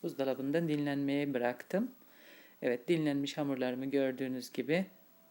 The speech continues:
bu baklavam için dört tane beze kullanacağım. Yaklaşık, e, sekiz tane beze yapmış oldum bu hamurla. Dört tane, yani bu hamur ölçüsünden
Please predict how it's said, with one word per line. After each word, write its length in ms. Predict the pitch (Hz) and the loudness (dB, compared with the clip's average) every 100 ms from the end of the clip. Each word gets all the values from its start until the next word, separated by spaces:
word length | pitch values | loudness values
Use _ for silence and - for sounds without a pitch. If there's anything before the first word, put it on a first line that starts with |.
| - | -4
bu 160 | 165 151 | 0 2
baklavam 480 | 139 - 131 131 | 2 2 0 0
için 260 | 135 - 143 | -2 -2 0
dört 220 | 147 147 | 0 0
tane 280 | 143 127 127 | 0 0 0
beze 260 | 131 131 127 | -2 -4 -4
kullanacağım. 680 | 139 127 127 127 139 175 226 - - _ _ - _ _ _ _ _ _ _ - _ _ _ _ _ _ _ _ _ _ _ _ _ _ _ _ _ _ - - _ _ - _ _ _ _ - | -2 0 0 0 0 0 -2 -16 -20 _ _ -20 _ _ _ _ _ _ _ -20 _ _ _ _ _ _ _ _ _ _ _ _ _ _ _ _ _ _ -20 -20 _ _ -20 _ _ _ _ -4
Yaklaşık, 560 | 151 - 156 - 170 - - | -2 0 -2 -2 -6 -8 -2
e, 560 | 143 147 143 143 139 143 | 0 4 4 4 2 0
sekiz 380 | - 165 185 - | -2 -4 -6 0
tane 360 | 151 143 143 | 2 2 2
beze 240 | 139 139 143 | 0 2 2
yapmış 440 | 135 - - - | 2 0 -6 -2
oldum 340 | 135 127 131 | 0 0 -2
bu 140 | 135 135 | -2 0
hamurla. 520 | 135 131 131 147 226 - - - - - - - _ _ _ _ _ _ - 156 | 0 0 0 0 -2 -10 -20 -20 -20 -20 -20 -20 _ _ _ _ _ _ -8 -2
Dört 240 | 156 156 | -2 -2
tane, 280 | - 139 139 156 | -2 0 0 -2
yani 200 | 156 151 143 - | 0 0 -2 -4
bu 300 | 156 190 170 | 4 4 6
hamur 220 | 151 143 | 2 2
ölçüsünden 720 | 156 147 - - 131 147 190 | 0 -2 -10 -8 -2 0 -2